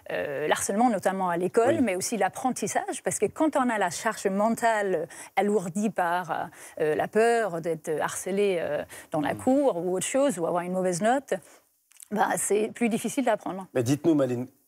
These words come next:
Speaker 2: concrètement, comment on, comment ça s'apprend l'empathie ? Si moi,
Speaker 1: Oui.
Speaker 2: je veux apprendre à mon fils, ou si à l'école, on lui donne des cours d'empathie, à quoi ça ressemble, les cours d'empathie ?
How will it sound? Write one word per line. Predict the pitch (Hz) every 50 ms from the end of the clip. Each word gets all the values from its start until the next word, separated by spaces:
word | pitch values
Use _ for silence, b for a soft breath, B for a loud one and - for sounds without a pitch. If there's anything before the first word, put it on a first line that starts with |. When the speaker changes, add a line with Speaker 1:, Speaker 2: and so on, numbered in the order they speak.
| _
Speaker 2:
concrètement, | - - 127 - - 143 139 - 151 147
comment | 131 - 143 156 170 160 135 123 120
on, | 113 - 131
comment | - 135 156 151
ça | 131 123
s'apprend | - 131 113 - - 120 117
l'empathie ? | 110 104 101 - 107 101 - - 101 95 - - -
Si | - - - 135 127
moi, | 131 135 135
Speaker 1:
Oui. | 117
Speaker 2:
je | 110
veux | 117
apprendre | 117 110 - 123 113
à | 104 104
mon | 104 107 107
fils, | 107 - 139 156 143 127
ou | 120
si | - -
à | 127 113
l'école, | 113 120 107 - 139 135 135 123
on | 120 117 113 113
lui | 110 107 107
donne | 113 120 120
des | 113 117 113
cours | - 120 113
d'empathie, | 117 104 - 117 - 147 147
à | -
quoi | - - 135 127
ça | - 120
ressemble, | 104 95 104 107 - - 117 107 98 98 - -
les | 170 92
cours | 101 - 107 98
d'empathie ? | 98 92 - 95 - - 98